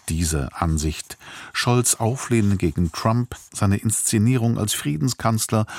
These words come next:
und grimmiger Verteidiger westlicher Werte gegen einen neuen Imperialismus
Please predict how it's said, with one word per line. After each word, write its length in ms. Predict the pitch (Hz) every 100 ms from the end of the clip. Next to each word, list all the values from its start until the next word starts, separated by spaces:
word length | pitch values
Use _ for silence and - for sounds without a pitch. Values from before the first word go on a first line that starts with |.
| - -
und 160 | 110
grimmiger 420 | 110 147 156 131 95
Verteidiger 720 | 87 - 92 101 98 92 76
westlicher 540 | 85 - - 82 80
Werte 300 | 82 90 -
gegen 320 | 82 80 78 67
einen 200 | 82 82
neuen 300 | 90 90 92
Imperialismus 1080 | 104 107 107 95 90 87 113 - 104 95